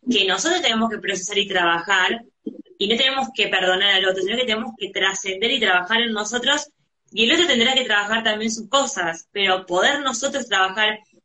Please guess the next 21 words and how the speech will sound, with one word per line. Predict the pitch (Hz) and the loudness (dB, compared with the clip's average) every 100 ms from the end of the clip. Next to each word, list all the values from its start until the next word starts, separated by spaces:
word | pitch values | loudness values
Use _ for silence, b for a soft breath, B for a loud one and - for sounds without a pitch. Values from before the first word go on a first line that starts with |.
| _ | _
eso | 220 233 | -4 0
que | 214 202 | 2 2
decía | 190 226 226 | 2 2 0
Emil, | 214 220 226 | 2 -2 0
del | 208 | -2
sinónimo | 208 208 202 226 226 208 | -2 -4 -2 -2 0 0
de | 202 202 | 0 2
que | 220 220 196 | 2 2 -2
el | 185 | -4
perdón | - 190 190 220 254 269 - | 0 0 4 2 2 -2 -6
en | 190 | -2
realidad | 185 190 240 | 0 2 0
es | 226 | 0
aprender, | 220 214 180 165 170 202 170 - _ _ _ | 0 0 -4 -2 0 0 0 -6 _ _ _
es | 202 202 | -14 0
poder | 196 208 - - | 4 4 2 -2
trascender | 214 208 - 208 180 196 254 | 0 0 0 -2 -2 2 4
eso | 226 214 190 | 4 0 -4
que | 180 | -6
nos | 170 - _ | -8 -14 _
pasa, | 185 175 - 160 156 | 0 0 -2 -4 -4